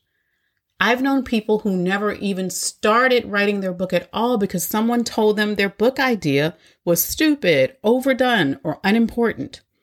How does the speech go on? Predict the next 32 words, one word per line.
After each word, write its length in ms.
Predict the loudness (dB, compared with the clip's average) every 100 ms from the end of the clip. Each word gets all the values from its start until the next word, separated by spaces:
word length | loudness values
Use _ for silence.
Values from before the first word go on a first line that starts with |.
| _ _ _ _ _
Even 260 | 0 2 2
if 180 | 0 0
you 100 | -2
think 240 | -2 -4
you 80 | -4
could 180 | -4 -2
never 380 | 0 0 0
be 160 | 0 2
one 160 | 2 2
of 100 | 2
those 200 | 0 0
authors, 580 | -4 -2 -2 -2 -4 -10 _ -6
I 220 | 0 2
want 240 | 2 -2
to 100 | -2
invite 320 | -2 0 0 0
you 80 |
to 180 | -2 0
intentionally 960 | 0 -2 -6 -2 0 2 2 2 2 2
grow 480 | 2 0 2 2 0
in 160 | 0 2
your 160 | 2
feedback 720 | -2 -2 2 2 0 -4 -6 -6
resilience, 720 | -4 -2 0 0 0 -4 -4 -4
your 100 | -6
tolerance 800 | -8 -4 0 2 4 2 0 -4 -8 -20 -20 _
for 280 | -12 -4 -4 -6 _ -12
accepting 800 | -8 -4 -2 -2 0 2 2 -2
feedback 760 | -8 -2 0 2 0 -4 -4 -4
on 160 | -2
your 100 | 0
writing. 400 | -2 -6 -10 -14